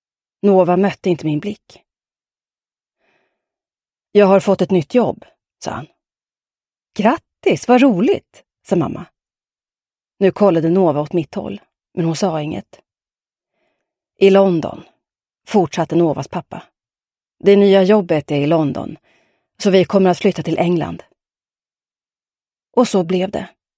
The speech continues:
Bara en månad senare flyttade Nova och hennes föräldrar.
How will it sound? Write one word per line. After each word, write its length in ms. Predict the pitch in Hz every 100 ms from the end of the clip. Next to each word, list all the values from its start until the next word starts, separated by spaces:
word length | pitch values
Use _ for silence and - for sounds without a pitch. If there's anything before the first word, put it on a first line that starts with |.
| _ _ _ _ _ _ _ _
Bara 240 | 240 220
en 120 | 196 220
månad 380 | 247 190 180
senare 520 | - 226 143 143 156 185
flyttade 360 | - 190 170
Nova 380 | 170 185 156 160
och 120 | 160
hennes 260 | 160 151 -
föräldrar. 480 | - - 165 156